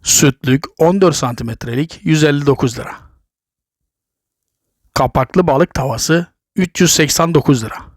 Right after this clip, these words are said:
Ahşap kollu metal tepsi yüz on dokuz lira. Bambu kesme tahtası seti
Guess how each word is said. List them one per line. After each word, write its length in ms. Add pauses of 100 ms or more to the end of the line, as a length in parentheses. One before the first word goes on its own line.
(1600)
Ahşap 520
kollu 440 (160)
metal 360
tepsi 400
yüz 300
on 160
dokuz 300
lira. 240 (2250)
Bambu 400
kesme 400
tahtası 500
seti 420